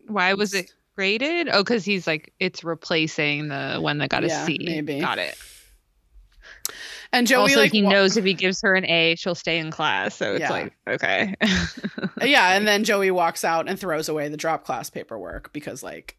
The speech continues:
Speaker 1: Mm-hmm.
Speaker 2: obviously. So Pacey walks back into the restaurant <laughs>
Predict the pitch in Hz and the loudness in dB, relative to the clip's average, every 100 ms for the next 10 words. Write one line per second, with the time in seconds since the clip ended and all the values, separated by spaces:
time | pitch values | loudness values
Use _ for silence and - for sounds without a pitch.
0 | - - - _ _ _ 180 151 170 170 | -20 -20 -20 _ _ _ -16 -12 -12 -12
1 | - - - 143 - - _ _ _ _ | -14 -16 -16 -16 -18 -20 _ _ _ _
2 | _ _ - - - - - - - - | _ _ -20 -20 -20 -20 -20 -20 -20 -20
3 | - _ _ _ _ _ - 294 269 262 | -20 _ _ _ _ _ -4 2 2 2
4 | 285 - _ - - 311 392 392 285 233 | 0 -6 _ -10 -6 2 2 2 0 0
5 | 220 202 226 277 - 294 294 302 277 240 | -2 2 4 4 2 2 2 2 2 2
6 | 170 - 170 147 151 - - | 0 -2 -6 -4 -4 -6 -8